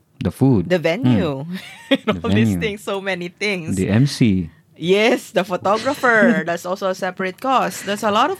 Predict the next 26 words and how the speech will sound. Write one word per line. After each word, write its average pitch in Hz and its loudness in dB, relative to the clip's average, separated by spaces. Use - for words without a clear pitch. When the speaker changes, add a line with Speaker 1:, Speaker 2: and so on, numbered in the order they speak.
Speaker 2:
things. 113 2
Speaker 1:
Mm-hmm. 90 -8
Speaker 2:
So - -10
you 147 2
should - -4
probably 139 2
be 131 -2
practical - -2
and 170 2
Speaker 1:
Yes. - -2
Speaker 2:
spend 139 0
within 139 2
your 135 -2
means. 127 -8
Think 208 0
of 165 0
not 175 2
Speaker 1:
Yes. 208 2
Speaker 2:
just 202 0
the 175 4
wedding, 208 0
but 156 2
the 147 -2
marriage, 131 -4
right? 147 -6
Speaker 1:
Yes. 90 -2